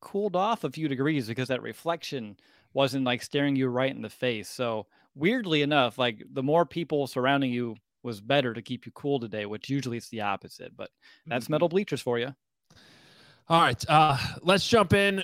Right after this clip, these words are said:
Speaker 3: with the show. Adam Hogue, Nicholas Moriano, Will DeWitt. Make sure you're following us on Twitter and finding all the content, all C H G O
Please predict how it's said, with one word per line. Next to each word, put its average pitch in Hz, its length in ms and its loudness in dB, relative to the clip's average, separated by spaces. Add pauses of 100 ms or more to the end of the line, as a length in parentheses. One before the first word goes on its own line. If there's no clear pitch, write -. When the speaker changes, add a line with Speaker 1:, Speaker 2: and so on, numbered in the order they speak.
Speaker 3:
with 185 180 4
the 156 100 -4
show. 185 320 8
Adam 175 280 2
Hogue, 165 280 4
Nicholas 160 260 -6
Moriano, 151 420 2
Will 147 160 0
DeWitt. 139 320 0
Make 143 140 -4
sure 156 160 -4
you're 135 100 -4
following 143 380 -4
us 147 220 -4
on 127 480 -8
Twitter 185 720 0
and 117 440 -6
finding 143 400 -2
all 131 160 -2
the 117 100 -6
content, 151 640 -4
all 135 240 0
C 127 320 -4
H 127 300 -4
G 131 320 -2
O 131 300 2